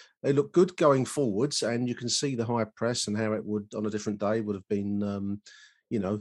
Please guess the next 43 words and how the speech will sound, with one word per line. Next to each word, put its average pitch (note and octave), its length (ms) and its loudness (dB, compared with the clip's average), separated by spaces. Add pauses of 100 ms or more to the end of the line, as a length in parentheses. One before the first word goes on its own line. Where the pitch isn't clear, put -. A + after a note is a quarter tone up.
(140)
better G#2+ 160 2
for G#2 280 -2
them, A2+ 340 0
and G2+ 120 -4
they G#2 100 -2
had G#2+ 140 2
their G2+ 120 0
chances A2+ 500 -2
across G#2 320 -8
the G#2+ 80 -8
ninety G#2+ 380 -4
minutes. A#2 340 -6
But A#2 180 -4 (440)
they, D#3+ 300 4
they D3+ 140 4
are E3 60 6
not G3 140 2
unbeatable, F3 640 0
are C#3+ 100 0
they? A2+ 160 2
That C3 140 -2
you C3+ 80 -6
can E3+ 260 -2
get D#3+ 200 0
at - 260 -4
them, F#2+ 180 -4
and A#2 140 -2
we D3 100 0
got D3 220 -4
at - 120 -6
them C#3 140 -8
today, C#3 380 -4
and G2+ 100 -4
I - 20 -6
think C#3 220 -6
that's B2+ 260 -8
what B2 200 -10
really A#2+ 480 -10 (320)
pleased C3+ 360 -2
me, F2 200 -8
because G#2+ 260 -4
in A#2+ 80 -2
a, A#2 140 -4